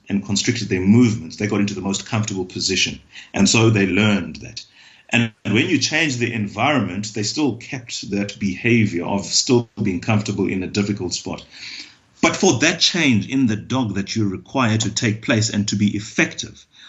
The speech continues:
what has to come before it is the environment changing.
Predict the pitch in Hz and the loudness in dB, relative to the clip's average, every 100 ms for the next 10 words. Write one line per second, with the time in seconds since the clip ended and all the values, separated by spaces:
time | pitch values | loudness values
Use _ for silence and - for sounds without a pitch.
0 | - - 113 - 185 - - 165 143 139 | -12 -4 -4 0 0 2 0 -2 -2 0
1 | 120 113 190 190 87 104 - - _ _ | 0 0 2 0 0 -6 -12 -14 _ _
2 | _ _ - 135 127 - 139 131 87 92 | _ _ 0 2 2 0 -2 -4 -4 -6
3 | 95 123 - - - - 104 120 - - | -4 -4 -6 -6 -4 0 0 0 -4 -12